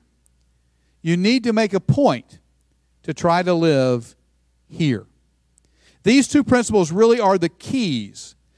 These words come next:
to financial success. And there are an awful lot of people right now who came into this pandemic living above their means, earning here and spending here.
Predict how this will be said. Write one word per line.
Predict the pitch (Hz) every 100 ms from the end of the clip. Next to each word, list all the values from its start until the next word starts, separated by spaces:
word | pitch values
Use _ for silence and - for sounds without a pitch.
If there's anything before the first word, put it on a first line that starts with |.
| _
to | -
financial | 151 170 160 170 175 165
success. | 143 160 - 160 127 110 - _ _ _ _ _ _ -
And | 165
there | 226
are |
an | 208
awful | 190 196 247 226 240
lot | 220 214
of | 208
people | 214 202 185
right | 165 165 175
now | 151 131 120 _ _ _ _ _ _
who | 180
came | 175 220 240 277
into | 269 254
this | 220 220
pandemic | - 214 214 208 196 185 165 -
living | 151 185 226 240 240 214
above | 165 135 185 190 156
their | 185 185
means, | 175 165 123 101 - - _ _ _ _ _ _
earning | 190 247 247 233
here | 196 240 254 262 277 233 _ _ _ -
and | 160 170
spending | - 214 214 196 185
here. | 151 196 139 -